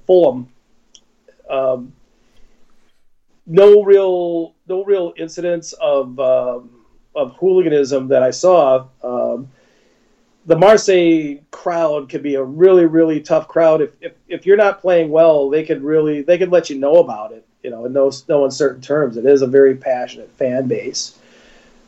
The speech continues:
But, um, but yeah, but yesterday was just, uh, it was a new low.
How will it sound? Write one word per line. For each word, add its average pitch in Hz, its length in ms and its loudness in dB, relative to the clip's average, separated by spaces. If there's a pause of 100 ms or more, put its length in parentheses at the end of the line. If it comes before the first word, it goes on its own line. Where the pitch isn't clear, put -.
But, 120 340 2
um, 113 580 -4 (640)
but 123 100 0
yeah, 123 380 2
but 139 100 -2
yesterday 151 380 2
was 123 180 -6
just, 123 340 -6
uh, 113 380 -12
it 143 60 0
was 123 100 -2
a 113 60 -10
new 110 160 -12
low. 95 260 -18